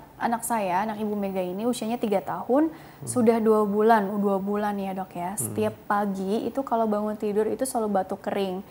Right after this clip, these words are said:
Speaker 1: Sudah dua kali kontrol ke dokter, katanya alergi, Dok.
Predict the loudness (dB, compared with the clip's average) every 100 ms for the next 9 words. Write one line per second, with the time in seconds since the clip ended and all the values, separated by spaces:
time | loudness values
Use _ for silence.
0 | -20 -16 2 8 10 12 12 12 12 6
1 | 6 4 4 0 0 -2 -2 -4 4 4
2 | 4 -2 -2 -4 -2 0 0 0 2 4
3 | 4